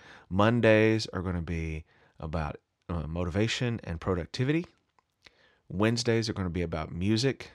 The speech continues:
'cause m-, Wednesdays are hump day, and, uh, I th-, figure I can give you a recommendation for a good album or song to help you get over the middle of the week, get in, get in the hump taken care of.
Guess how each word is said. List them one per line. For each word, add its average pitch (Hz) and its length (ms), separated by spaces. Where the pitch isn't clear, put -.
'cause 80 180
m-, 82 160
Wednesdays 90 480
are 76 100
hump 123 320
day, 107 320
and, 85 240
uh, 80 120
I 87 160
th-, 82 140
figure 90 240
I 85 80
can 82 180
give 87 220
you 87 160
a 78 140
recommendation 95 640
for 87 220
a 85 60
good 82 260
album 101 400
or 85 80
song 107 400
to 85 60
help - 280
you 92 80
get 87 340
over 101 280
the 87 100
middle 95 320
of 85 120
the 85 80
week, 120 420
get 87 160
in, 85 140
get 92 160
in 87 60
the 80 80
hump 117 400
taken 113 240
care 110 320
of. 107 280